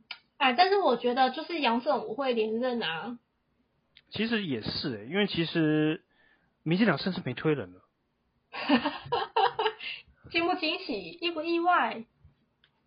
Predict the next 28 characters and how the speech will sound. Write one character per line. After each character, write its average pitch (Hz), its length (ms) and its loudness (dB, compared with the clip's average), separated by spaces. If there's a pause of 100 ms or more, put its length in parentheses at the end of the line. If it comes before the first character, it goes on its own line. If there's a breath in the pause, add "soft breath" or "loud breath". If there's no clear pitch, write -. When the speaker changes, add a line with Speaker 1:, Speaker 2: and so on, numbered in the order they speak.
(540)
Speaker 2:
诶， 240 200 -2
不 - 80 -8
对 170 140 0
啊， 127 100 2
他 160 120 -4
是 196 100 -4
四， 190 240 -10
一 185 60 -4
到 190 160 0
四 - 240 -10
号， 147 40 -8
所 - 160 -8
以 214 40 -4
有 120 160 -4
推 160 200 -2
人 135 140 0
吗？ 107 200 -14 (1120)
他 - 100 -10
推 - 200 -4
了 147 60 2
谁 104 240 -8
啊？ 104 100 -16 (140)
我 151 80 -10
怎 139 60 -6
么 113 80 -8
不 127 80 -8
知 113 140 -10
道？ 104 160 -12